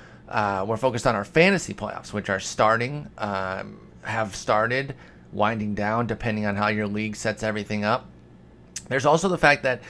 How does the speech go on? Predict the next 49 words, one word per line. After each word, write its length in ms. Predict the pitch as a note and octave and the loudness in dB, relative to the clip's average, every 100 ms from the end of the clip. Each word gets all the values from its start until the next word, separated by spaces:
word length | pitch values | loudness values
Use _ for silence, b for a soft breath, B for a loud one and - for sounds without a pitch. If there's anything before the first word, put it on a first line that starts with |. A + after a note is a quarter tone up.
| B B | B B
September 380 | - C#3 D#3 D#3 | -6 2 4 4
call-ups 360 | D3 C#3+ C#3+ C3+ | 6 6 6 4
will 160 | C3 C3+ | 2 4
only 280 | C3+ C#3+ | 2 0
be 340 | C3+ A#2+ C3 B2 - | -4 -4 -4 -6 -10
twenty-eight 720 | - C#3 D3+ D3+ C#3 C#3+ - - - | -4 2 2 4 2 0 -6 -20 -10
guys 380 | - F2+ F#2+ - | -4 -2 -2 -6
this 240 | G#2 - | -10 -6
year 100 | G2+ | -6
instead 240 | F#2 - G#2+ | -6 -4 -4
of 80 | G2 | -2
the 80 | |
forty, 380 | F#2 - A2+ G2 | -6 0 0 2
which 340 | F#2 G2 - - B B B B | -2 -6 -8 -14 B B B B
I 80 | E3 | 4
think 120 | E3+ | 4
is 120 | D3 | 4
the 80 | B2 | 4
right 180 | B2 G#2 | 4 2
move. 260 | G2 G2 F#2+ | -4 -10 -8
I 60 | |
think 160 | G#2+ G#2 | -8 -8
forty 360 | - C3 C3+ | -6 -2 -2
is 100 | A#2+ | -2
kinda 200 | - C3 | -4 -4
stupid, 520 | A#2+ - C3+ B2 C3 - B B B - - | -4 -2 -2 -2 -4 -6 B B B -20 -4
uh, 140 | A2 | -2
especially 300 | G#2 - A#2+ | 0 -2 -4
'cause 160 | A2+ A2+ | -2 -2
not 160 | A2 A2+ | 2 2
every 160 | A2 | 2
team 320 | G#2 A2+ G2+ F#2 - | -2 -4 -6 -8 -4
did 240 | B2+ B2+ | 0 2
it, 160 | B2+ A#2+ | 2 0
so 100 | A2 | -4
you 80 | G#2 | -4
could 180 | G#2+ | -6
sometimes 360 | - G#2+ G#2+ G#2+ | -8 -4 -2 -2
have 140 | A2 | -2
a 40 | G2+ | -2
team 240 | - G#2+ | -4 -4
of, 140 | G#2 G2 | -2 -4
like, 160 | F#2 | -8
forty 500 | - - B2+ C3 B2+ | -10 -2 2 4 2
versus 400 | A2+ A2 G2 G2+ | 0 -2 -4 -8
a 60 | G2+ | -8
team 240 | - A2 | -6 -6
of 100 | F#2+ | -6
thirty-one. 640 | - A2 G2+ G2+ B2 C3+ | -4 -2 -2 0 2 2